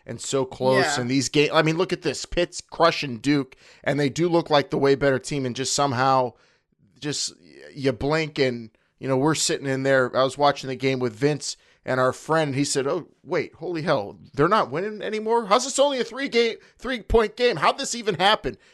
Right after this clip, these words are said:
Speaker 1: That's the co-, that's Coastal Division football, baby. But you gotta say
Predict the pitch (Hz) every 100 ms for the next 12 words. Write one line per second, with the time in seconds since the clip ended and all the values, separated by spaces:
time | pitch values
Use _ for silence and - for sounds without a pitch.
0 | _ - 160 175 - 175 - 143 143 -
1 | 151 - 135 117 131 113 95 156 - 117
2 | 98 117 104 101 101 _ _ _ _ 247
3 | 277 254 _ _ _ _ _ 185 254 240
4 | 233 - 214